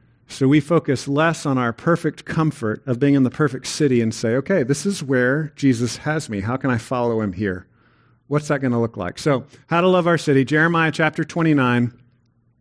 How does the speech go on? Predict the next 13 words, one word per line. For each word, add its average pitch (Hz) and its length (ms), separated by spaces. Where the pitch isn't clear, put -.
The - 100
context 165 480
is 202 80
similar 151 380
because, 147 580
again, 147 360
these 147 160
guys 170 240
were 175 80
exiled. 151 500
They 135 140
weren't 156 240
in 147 200